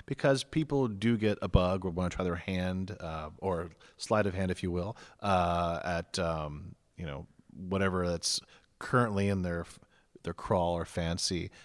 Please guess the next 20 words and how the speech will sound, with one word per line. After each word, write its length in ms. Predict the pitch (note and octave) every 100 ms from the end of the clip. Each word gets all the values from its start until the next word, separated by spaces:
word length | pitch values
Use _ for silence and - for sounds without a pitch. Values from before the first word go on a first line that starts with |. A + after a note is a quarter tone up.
| - -
And, 500 | F2+ E2 D#2+ E2 -
um, 440 | D#2 D2 C#2+ C#2+ A#2
no, 200 | B2+ -
it, 180 | F#2 -
it 100 | G#2+
takes 220 | C3 A#2+
perseverance, 720 | - G#2 - F2 F2 E2+ -
and, 160 | E2 E2 - - -
you 60 |
know, 60 | F#2+
you, 340 | F2 F#2+ G2 - - - _ _ - - -
and 120 | G#2
hopefully 540 | E3 - G2+ F2 E2 - _ _ _ _ - - - _ - -
s-, 120 | - - -
the 100 | - - _ -
community, 480 | - B2+ D3 F2 C#2+
like, 320 | E2 D#2+ - - _ - - _ -
like 180 | - A2+
you 40 |
said, 260 | B2+ F2+